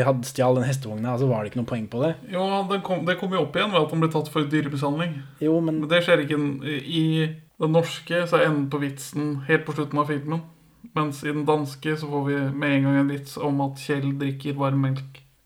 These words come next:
Speaker 1: Og det er masse, når de, de tar denne kugreia, og så ordner de den cellokassa, og så kommer de tilbake til kaféen igjen, og da er det masse barn som, hold-, som ser på den der, eh, den kuvogna, og det er rauting. Du hører at den er der, den eksisterer.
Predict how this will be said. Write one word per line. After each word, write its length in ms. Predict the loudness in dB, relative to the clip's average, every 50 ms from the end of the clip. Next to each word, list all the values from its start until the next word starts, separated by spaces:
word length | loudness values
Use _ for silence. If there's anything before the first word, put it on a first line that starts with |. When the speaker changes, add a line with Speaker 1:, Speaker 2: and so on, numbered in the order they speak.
| _ _
Speaker 1:
Og 100 | 2 4 4
det 80 | 6
er 120 | 4 4 4
masse, 320 | 2 2 0 0 -2 -2 -4 -4 -6 -8 -12 -14 -16 -18 _
når 280 | -4 0 4 4 4 6
de, 100 | 4 4 4 2 0 -2 -6 -14 -20 _ _ _ _
de 80 | 0 4
tar 200 | 6 8 8 8
denne 180 | 8 8 8 8 10 10 8 8 6
kugreia, 420 | 6 4 6 6 8 6 6 6 4 2
og 80 | 0 2
så 140 | 4 6 8 8 8 8 6 6
ordner 260 | 6 6 6 6 4
de 80 | 4
den 140 | 2 2 2
cellokassa, 480 | 0 0 0 0 -2 -2 0 0 0 2
og 60 | 2 0
så 60 | 2
kommer 160 | 4 2 4 4
de 80 | 2
tilbake 340 | 2 2 2 2 0 -2 -4
til 120 | -4 -2
kaféen 340 | -2 -2 -2 -2 -2 0 0
igjen, 160 | 0 2 4 4
og 80 | 4 2
da 100 | 2 0
er 100 | 0 -2
det 60 | -2
masse 260 | -2 -4 -2 -2 -4 -4
barn 520 | -2 -2 0 0 0 0 0 -2 -2 -4 -4 -6 -10 -14 _ _
som, 240 | -8 -4 -4 -4 -4 -2
hold-, 520 | -2 -2 2 2 2 2 2 -2 -4 -8 -6
som 200 | -2 0 0 0 0
ser 520 | -4 -6 -8 -4 -4 -2 0 2 0 0 0
på 100 | 0 0
den 140 | 2 2 2
der, 160 | 0 -2 -2
eh, 640 | -2 -2 -2 -2 -2 -2 -2 -4 -4 -6 -6 -6 -6
den 180 | -6 -6 -6 -6 -8 -12 -14 -14 -16 -20 _ -20 -20 _ _ _
kuvogna, 480 | 2 2 4 4 4 2 2 2 2 2
og 80 | 2 2
det 80 | 2 2
er 100 | 2 4
rauting. 540 | 4 4 4 2 0 -4 -4 -4 -4 -2 -2 -2
Du 80 | 2
hører 240 | 4 4 4 2 0
at 80 | -4 -6
den 100 | -6 -6
er 140 | -4 -2 -2
der, 180 | -2 -2 -2
den 100 | -2 -4
eksisterer. 560 | -4 -4 -6 -8 -6 -4 -4 -2 -2 -2 -2